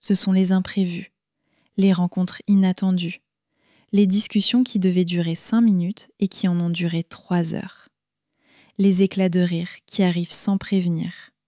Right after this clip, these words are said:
Les moments où personne n'essaie d'impressionner personne. Alors aujourd'hui, arrête de te demander si tu fais assez,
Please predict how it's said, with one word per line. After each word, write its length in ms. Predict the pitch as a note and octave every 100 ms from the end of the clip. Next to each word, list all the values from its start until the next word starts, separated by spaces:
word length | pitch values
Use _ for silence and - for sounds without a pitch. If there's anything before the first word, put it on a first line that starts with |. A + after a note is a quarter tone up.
| _ _ _ _ _ _ _
Les 160 | G3+ G3
moments 340 | G3 G3 G#3+ A#3+
où 60 |
personne 720 | F#3+ - B3+ - - F#3 A3 B3+
n'essaie 320 | G3+ F#3 G#3
d'impressionner 580 | F3+ F3 - - F3+ F3
personne. 580 | F3+ F3 - - F3+ F#3 _ _ _ _ _ _ _ _ _ _ _ _ -
Alors 300 | F#3+ F3 F#3
aujourd'hui, 580 | A#3+ A#3+ F#3+ F3 F#3 - _ _ _ _ _
arrête 360 | G3 F#3 G3+ G#3+
de 120 | G3
te 120 | -
demander 460 | F3+ F3+ F3 E3+ G#3
si 180 | - G3
tu 160 | G3
fais 180 | - F3
assez, 400 | E3+ - - G3